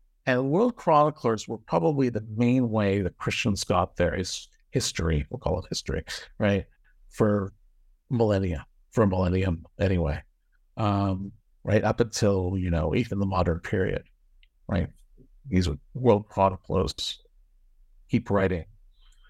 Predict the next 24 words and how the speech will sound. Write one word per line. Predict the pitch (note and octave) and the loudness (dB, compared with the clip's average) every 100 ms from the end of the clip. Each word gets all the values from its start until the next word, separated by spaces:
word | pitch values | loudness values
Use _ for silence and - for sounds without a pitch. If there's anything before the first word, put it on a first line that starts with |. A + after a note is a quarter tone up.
| _ - | _ -2
uh, | F#2 F2 - G2 - _ _ - | 2 2 0 -8 -8 _ _ 0
uh, | F#2 - - - | 0 0 -16 -4
keep | A#2 | 0
writing | G2+ G2+ | 0 0
chronicles, | A#2 C3+ D#3 A#2 - - | 0 0 0 -4 -6 -4
and | F#2 F#2+ G2 - _ - _ | -2 -2 -2 -8 _ -20 _
Christians | - - G2 G2 F#2+ - - _ - _ _ - _ _ | -4 0 0 0 -4 -8 -12 _ -20 _ _ -20 _ _
learn | B2+ B2 B2 A#2+ | -4 2 4 4
about | A2+ G#2 F#2 | 2 0 0
history | B2 - - D#2+ | 0 -4 -4 -4
from | D#2+ F2+ F2 | -2 -4 -2
them, | F2+ - _ _ _ _ - | -6 -8 _ _ _ _ -6
right? | - C#2+ | -4 -4
So | - A#2 A2 A2 - _ _ _ _ - | -2 0 0 -2 -10 _ _ _ _ 0
his | C4 - - _ _ _ _ _ - C#3 | 0 0 -16 _ _ _ _ _ -14 -6
depiction | - C3 B2+ - | -2 0 0 0
of | A2 G#2 _ _ _ | 0 -2 _ _ _
Jews | - A#2 G#2+ G#2 - - _ - | 2 4 4 0 -10 -20 _ -2
is | A2+ - | -2 0
interesting, | G#2 F2+ - D#2 | 0 0 -2 0
to | D#2 - _ - | 0 -4 _ 0
say | F2+ | 0
the | D#2+ | 2
least. | D2 A#1+ - - | -2 -2 -6 -14